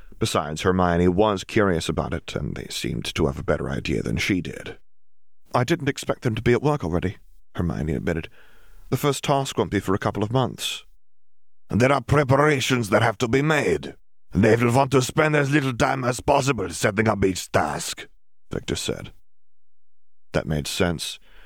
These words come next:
Hermione observed as one of them, shouting for somebody named Pettigrew, walked into the Forbidden Forest. "Do you think they're allowed in there?"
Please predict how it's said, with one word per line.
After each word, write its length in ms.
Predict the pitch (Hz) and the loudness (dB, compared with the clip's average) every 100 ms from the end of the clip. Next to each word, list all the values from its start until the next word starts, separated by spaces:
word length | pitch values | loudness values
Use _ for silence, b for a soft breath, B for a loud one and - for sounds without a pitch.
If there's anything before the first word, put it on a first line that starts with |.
| b b b b - | b b b b -4
Hermione 360 | - 110 98 95 | 0 2 2 0
observed 480 | 80 92 92 85 82 | 0 4 4 4 2
as 220 | 80 82 | 2 2
one 100 | 90 | 0
of 80 | 73 | 0
them, 320 | 67 - - | -6 -8 -6
shouting 340 | - 98 67 58 | -4 -2 -4 -10
for 140 | 60 | -6
somebody 320 | - 65 80 | -4 -4 -2
named 360 | 80 73 - - | -2 -2 -4 -4
Pettigrew, 440 | - 90 85 78 - B B - | -2 0 0 0 -2 B B 2
walked 360 | 92 80 - | 2 2 -2
into 140 | 85 85 | 0 2
the 100 | 78 | 0
Forbidden 360 | 87 82 78 | 0 0 0
Forest. 520 | 78 101 90 85 - - - - - - - - | 2 4 4 0 -6 -16 -20 -20 -18 -18 -16 -6
"Do 80 | 147 | -2
you 20 | |
think 160 | 214 - | -2 2
they're 140 | 214 | 4
allowed 260 | 196 185 185 | 6 6 4
in 140 | 208 | 4
there?" 300 | 117 - - | 0 -2 -6